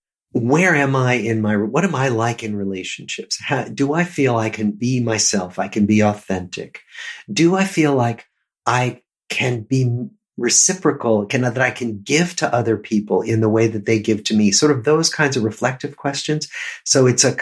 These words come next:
and the question is structured such that we ask you, "How are you now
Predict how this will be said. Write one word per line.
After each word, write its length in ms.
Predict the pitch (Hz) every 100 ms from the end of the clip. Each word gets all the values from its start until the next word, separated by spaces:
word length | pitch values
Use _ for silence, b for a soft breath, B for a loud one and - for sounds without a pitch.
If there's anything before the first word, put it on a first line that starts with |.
| - - B B
and 120 | 127
the 60 | 127
question 560 | - 190 214 - 190
is 200 | 135 127
structured 640 | - 139 143 - 117 98 101
such 520 | - 117 - - - -
that 260 | 110 107 -
we 300 | 110 117 110
ask 400 | 117 110 - -
you, 240 | 104 101 B B B _ -
"How 300 | - 175 185
are 100 | 156
you 240 | 131 127
now 640 | 123 120 131 104 - -